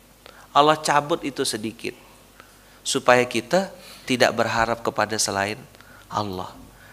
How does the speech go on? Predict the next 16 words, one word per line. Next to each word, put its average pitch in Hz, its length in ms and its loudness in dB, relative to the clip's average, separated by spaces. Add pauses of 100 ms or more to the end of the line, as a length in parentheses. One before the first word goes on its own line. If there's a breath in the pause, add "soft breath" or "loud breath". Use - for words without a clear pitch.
Nah, - 160 -10 (240 loud breath)
kisah - 800 4 (400 loud breath)
Bang 113 240 4
Ferry 113 320 2
tadi, 107 400 0 (240)
anaknya 104 560 2
beliau, 101 320 -2
semoga 104 320 -2
sehat 107 400 -2
terus, 107 320 -6
Bang, 110 160 -2
anak 98 240 -6
beliau. - 240 -10 (960 loud breath)
Kisah 135 480 8
beliau 127 400 10
tadi 117 480 6